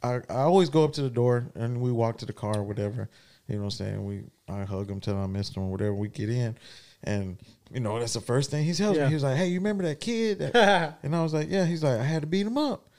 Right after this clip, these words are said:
Speaker 1: I was like, "What do you mean you had to beat him up?" He was like, "He got in my face again." And I was like, "Well, son, like, what do you mean? Like, he's a little first grader."
Speaker 2: Yeah.
Speaker 1: Like, "Yeah, but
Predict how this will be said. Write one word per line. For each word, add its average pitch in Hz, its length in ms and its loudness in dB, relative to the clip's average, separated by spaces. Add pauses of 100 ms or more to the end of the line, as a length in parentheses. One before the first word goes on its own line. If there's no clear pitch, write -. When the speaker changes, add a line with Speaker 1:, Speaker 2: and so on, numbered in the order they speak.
(280)
Speaker 1:
I - 40 -2
was 196 100 0
like, 214 100 4
"What 254 100 0
do 254 60 -2
you 240 80 -4
mean 254 180 -4
you 180 80 0
had 156 340 0
to 117 60 -6
beat 123 240 -2
him 123 120 0
up?" 127 200 -2 (540)
He 131 80 -4
was 135 100 -2
like, 113 160 -2
"He 139 80 0
got 120 240 -2
in 151 60 0
my 175 140 0
face 285 340 0
again." 135 380 0 (600)
And 220 100 -2
I 240 60 0
was 226 100 -2
like, 214 160 0
"Well, 214 320 -8
son, 214 360 -4
like, 170 180 -6
what 226 80 -6
do 247 80 -8
you 226 60 -6
mean? 233 180 -4
Like, 180 140 -2
he's 202 160 -6
a - 20 -6
little 208 140 -2
first 240 340 -2
grader." 131 380 -2
Speaker 2:
Yeah. 139 240 -2 (260)
Speaker 1:
Like, 113 180 -12
"Yeah, 220 240 0
but 110 220 0